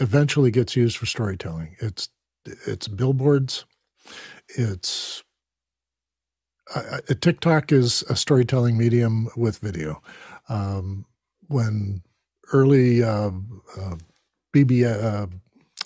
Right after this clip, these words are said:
B B Ss, I think the term is, bulletin board systems, uh, they quickly turned from the f-, hard facts into storytelling. Uh, The Well is a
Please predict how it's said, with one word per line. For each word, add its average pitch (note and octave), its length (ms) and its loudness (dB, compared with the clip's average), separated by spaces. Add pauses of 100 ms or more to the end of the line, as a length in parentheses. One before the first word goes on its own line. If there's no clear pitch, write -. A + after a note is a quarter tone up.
B D3 100 4
B C#3 180 2
Ss, D#3+ 360 0
I E3 80 2
think E3 240 -4
the - 80 -4
term E3 260 2
is, F3+ 180 -2 (440)
bulletin D3 280 6
board D#3 220 6
systems, F3 640 2
uh, B2+ 240 4
they B2 160 4
quickly E3+ 360 4
turned C#3 400 4
from A#2+ 380 0
the A2+ 100 -2
f-, - 200 -12
hard C3+ 280 2
facts D#3 400 -2
into A#2+ 380 0
storytelling. F2+ 720 -4 (640)
Uh, A#2 320 0
The A2 180 0
Well D3 540 4
is B2 220 2
a A#2 280 2